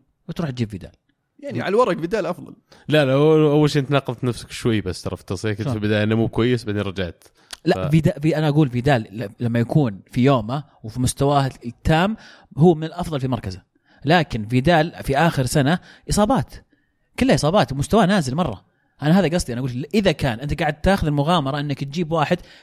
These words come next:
Speaker 1: لما يكون كويس، هو الكوي-، صح، الأب من الأفضل، لكن تاريخه القريب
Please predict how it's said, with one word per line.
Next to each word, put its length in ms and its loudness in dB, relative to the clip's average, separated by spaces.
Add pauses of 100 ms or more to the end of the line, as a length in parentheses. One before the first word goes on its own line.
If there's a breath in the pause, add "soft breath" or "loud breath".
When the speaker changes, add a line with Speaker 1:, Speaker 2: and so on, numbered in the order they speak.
Speaker 1:
لما 280 0
يكون 280 0
كويس، 560 -2 (320 soft breath)
هو 140 4
الكوي-، 300 -2
صح، 280 -2 (200)
الأب 300 -2
من 40 6
الأفضل، 440 -2
لكن 440 0 (320)
تاريخه 440 2
القريب 680 0